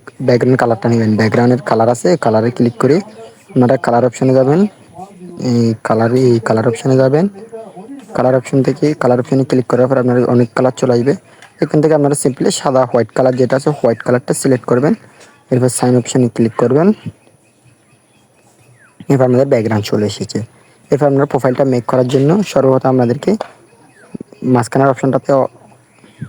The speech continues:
ক্লিক করতে হবে। এই অপশনটাতে ক্লিক করার পরে আপনারা ঠিক আপনাদের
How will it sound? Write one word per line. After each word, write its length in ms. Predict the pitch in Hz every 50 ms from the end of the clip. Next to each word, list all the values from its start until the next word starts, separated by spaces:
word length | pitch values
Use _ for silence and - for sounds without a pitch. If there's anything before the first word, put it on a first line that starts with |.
| - - -
ক্লিক 180 | - 123 -
করতে 240 | - - - - -
হবে। 220 | 139 139 139 151 175 190 _ _ _ _ _ _ _ _ _ _ _ -
এই 60 | 135
অপশনটাতে 340 | 117 - 139 131 135 147 139
ক্লিক 200 | - 143 139 -
করার 220 | - 143 135 139
পরে 260 | 135 - 143 143 147
আপনারা 360 | - 135 135 127 127 123 127
ঠিক 260 | 123 - - 143 143 139 - - - _ _ _ _ -
আপনাদের 360 | - 127 120 120 117 117 127